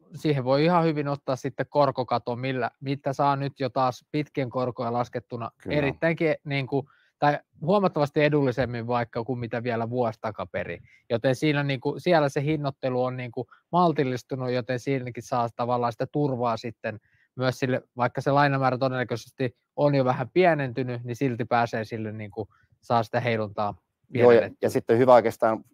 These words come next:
Speaker 2: semmoinen vielä huomioida, että juuri tässä syystä, mitä Juho mainitsit pitkien korkojen kehityksestä johtuen, niin itse asiassa tällä hetkellä saa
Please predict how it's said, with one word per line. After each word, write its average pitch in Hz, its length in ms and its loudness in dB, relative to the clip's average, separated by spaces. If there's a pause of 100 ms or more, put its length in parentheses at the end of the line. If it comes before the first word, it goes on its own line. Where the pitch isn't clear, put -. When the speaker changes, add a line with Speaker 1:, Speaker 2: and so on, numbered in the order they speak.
(160)
Speaker 2:
semmoinen 117 360 2
vielä 107 160 4
huomioida, 101 540 4
että 95 280 -2
juuri 113 300 2
tässä 101 260 -2
syystä, 110 320 -6
mitä 95 140 -4
Juho 110 260 0
mainitsit 110 520 0
pitkien 98 360 -6
korkojen 95 420 -2
kehityksestä 95 640 -6
johtuen, 101 540 -2
niin 92 160 -8
itse 98 160 -10
asiassa - 140 -12
tällä 107 220 2
hetkellä 92 380 -2
saa 98 340 -2